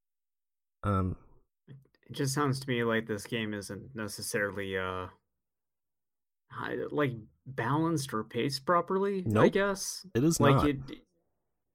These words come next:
Speaker 2: it seems incredibly brief, first of all, just again from what you kinda indicated to, you know, on Twitter and in private to me, but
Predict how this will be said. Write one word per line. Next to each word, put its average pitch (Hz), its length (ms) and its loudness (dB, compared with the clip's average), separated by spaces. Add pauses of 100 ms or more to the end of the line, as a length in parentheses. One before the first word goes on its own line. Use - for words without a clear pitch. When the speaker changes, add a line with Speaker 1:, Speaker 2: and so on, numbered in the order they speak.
(380)
Speaker 2:
it 139 200 -2
seems 180 360 2
incredibly 156 500 4
brief, 135 440 2
first 135 280 2
of 117 80 0
all, 110 160 0
just 120 200 -6
again 123 400 2
from 107 500 -2
what 110 200 2
you 104 80 -10
kinda 110 280 -2
indicated 101 540 -4
to, 98 200 -8 (380)
you 104 100 -14
know, 92 140 -10
on 92 120 -12
Twitter 135 420 4
and 95 140 -4
in 90 100 -18
private 113 400 0
to 113 80 -12
me, 110 160 -4
but 92 240 -8